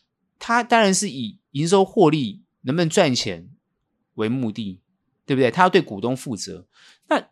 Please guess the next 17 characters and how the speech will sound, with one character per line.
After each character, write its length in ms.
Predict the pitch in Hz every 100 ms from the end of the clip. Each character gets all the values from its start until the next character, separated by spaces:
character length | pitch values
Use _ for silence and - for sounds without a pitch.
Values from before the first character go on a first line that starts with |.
| _
你 120 | 165 135
今 220 | 233 240
天 300 | 247 233 -
去 180 | - 214
反 300 | - 107 92
思 180 | - 156
一 80 |
件 160 | 139 139
事 200 | 120 113
情， 220 | - 87 _ _
如 140 | 214 247
果 100 | 190
是 100 | 202
政 240 | - 202
治 140 | 185
层 160 | 160 107
面， 300 | 117 98 82